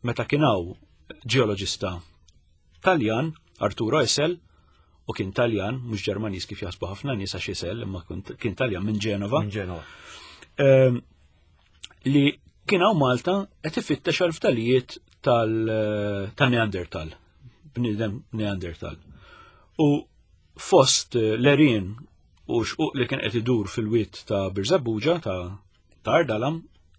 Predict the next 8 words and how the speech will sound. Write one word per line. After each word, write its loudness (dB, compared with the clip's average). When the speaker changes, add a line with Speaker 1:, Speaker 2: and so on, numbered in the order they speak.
Speaker 1:
Wid 2
Dalam, -2
jum 8
fost 2
l-oħrajn 6
kien 2
imissu 2
Ardalam. -2